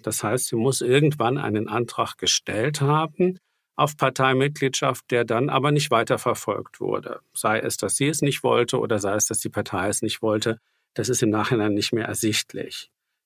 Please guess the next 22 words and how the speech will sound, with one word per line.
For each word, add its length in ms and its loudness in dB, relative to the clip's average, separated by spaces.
Sie 200 0
war 280 4
also 280 2
kein 400 2
N-S-D-A-P-Mitglied, 1200 -2
sie 320 -4
war 460 0
im 160 -2
N-S-Lehrerbund, 1200 0
äh, 120 -4
Mitglied, 680 0
sie 160 -2
galt 300 0
aber 180 0
im 140 -2
Wesentlichen 640 2
im 160 -2
Dritten 300 -2
Reich 360 -4
als 180 -6
politisch 540 -4
neutral. 840 2